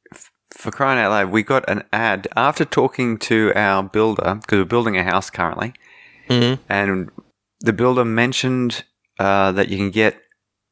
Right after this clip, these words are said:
Speaker 1: these heat pump clothes dryers, which don't blow lint everywhere, and they sort of, you know, have a trap for the moisture, and, you know, they work a little bit differently.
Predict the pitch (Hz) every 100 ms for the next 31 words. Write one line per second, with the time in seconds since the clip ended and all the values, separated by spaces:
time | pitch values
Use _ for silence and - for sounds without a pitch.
0 | _ 104 95 85 - 120 - 120 107 -
1 | _ _ _ - - 113 117 101 - 80
2 | 76 - - - - - - - 98 98
3 | - - 101 92 92 90 98 123 123 120
4 | 123 127 113 95 87 - 95 85 - -
5 | _ _ _ _ - 92 - - 92 90
6 | 85 82 - - - - 95 90 107 117
7 | 110 104 95 85 87 82 90 104 127 95
8 | 87 82 90 - - 80